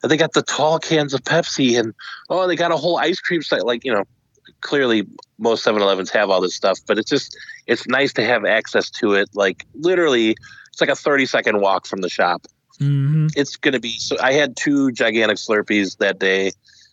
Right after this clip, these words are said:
Speaker 1: Uh, it's gonna be dangerous.
Speaker 2: Very dangerous indeed. Um,
Speaker 1: Yeah.
Speaker 2: but once again, you know, if, uh, if any of you guys are stopping by the Pro Wrestling Tees store, I believe everything in there is, like,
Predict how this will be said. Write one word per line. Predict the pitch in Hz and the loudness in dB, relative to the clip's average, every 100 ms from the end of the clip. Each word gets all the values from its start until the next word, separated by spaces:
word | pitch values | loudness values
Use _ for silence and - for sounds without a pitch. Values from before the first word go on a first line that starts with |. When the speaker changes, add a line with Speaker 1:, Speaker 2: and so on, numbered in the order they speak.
| _ _ - | _ _ -14
Speaker 1:
Uh, | - 95 92 92 95 90 | -2 0 2 2 0 0
it's | - 113 | 0 -2
gonna | - 104 | 0 0
be | 92 | 0
dangerous. | 87 - - 80 - - - - - - _ - - - | -2 -4 -4 -6 -6 -12 -12 -12 -14 -18 _ -20 -18 -4
Speaker 2:
Very | 143 139 139 | 2 4 4
dangerous | 135 123 117 117 - | 4 2 2 -2 -4
indeed. | 113 110 107 110 - - - - | -4 -4 -6 -8 -14 -20 -20 -8
Um, | 135 143 139 135 | -2 2 2 0
Speaker 1:
Yeah. | 87 - _ - _ | -2 -4 _ -20 _
Speaker 2:
but | 147 135 | -4 0
once | 156 156 | 0 0
again, | 160 151 147 | 0 0 0
you | 139 | 0
know, | 135 131 | 0 0
if, | 127 123 - 131 | -2 -4 -6 -4
uh, | 123 123 120 | -2 -2 -2
if | 127 | -2
any | 147 | 0
of | 151 | 2
you | |
guys | 147 147 | 2 2
are | 139 | 2
stopping | - - 147 151 | 0 0 0 0
by | 135 127 131 | 0 2 2
the | 139 | 0
Pro | 131 131 | 0 -2
Wrestling | 127 - 135 | 0 0 -2
Tees | - 127 | -2 -4
store, | - - 131 160 | -4 -2 0 0
I | |
believe | 156 143 139 | 0 0 0
everything | 143 143 143 147 | -2 -2 -2 0
in | 135 123 | 0 0
there | 127 147 | 0 0
is, | 135 | 0
like, | 127 113 | -2 -4